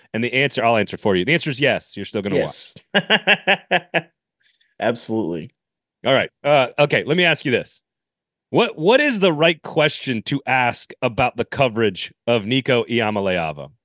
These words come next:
Speaker 1: Because Peyton Manning is the only number one overall recruit that has, like, gone to, to Knoxville in, like, thirty years. They've been a lot of quarterbacks that have been hyped,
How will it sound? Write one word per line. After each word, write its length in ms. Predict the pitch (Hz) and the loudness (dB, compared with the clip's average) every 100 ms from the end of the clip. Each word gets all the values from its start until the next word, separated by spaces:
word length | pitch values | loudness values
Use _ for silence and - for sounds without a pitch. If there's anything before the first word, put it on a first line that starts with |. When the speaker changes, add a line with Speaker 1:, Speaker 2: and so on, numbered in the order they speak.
| - | -4
Speaker 1:
Because 480 | 120 - 127 117 | -4 0 2 2
Peyton 480 | - - 190 208 202 | -2 2 2 2 0
Manning 560 | 165 165 147 110 101 98 _ _ _ _ _ | 2 2 0 -2 -4 -10 _ _ _ _ _
is 160 | 127 123 | 0 0
the 160 | 127 131 | 2 4
only 380 | 170 175 156 | 4 2 0
number 500 | 131 123 156 170 160 | 0 2 2 2 0
one 260 | 147 143 143 | 2 2 2
overall 640 | 127 147 147 143 131 131 117 | 4 4 4 4 6 4 2
recruit 680 | 113 - 127 104 - - _ _ _ _ _ _ | -2 -2 0 0 -2 -16 _ _ _ _ _ _
that 220 | - 117 76 | -2 -2 0
has, 240 | 120 107 | -2 0
like, 220 | 117 110 | 0 0
gone 340 | 101 127 127 120 | 0 2 2 0
to, 180 | 120 110 - | -6 -10 -12
to 100 | - | -4
Knoxville 440 | 113 113 110 107 98 | 0 0 0 -2 -2
in, 80 | |
like, 160 | 98 92 | -2 -4
thirty 240 | - 98 | -2 -2
years. 320 | 90 87 71 - | -2 -6 -6 -4
They've 140 | 127 | 0
been 120 | 165 | 0
a 40 | 147 | 2
lot 160 | 139 | 2
of 80 | 165 | 0
quarterbacks 400 | 180 160 147 131 | 0 2 2 0
that 120 | 127 | -2
have 60 | 117 | -2
been 100 | 104 | -2
hyped, 360 | 95 80 - | -4 -6 -14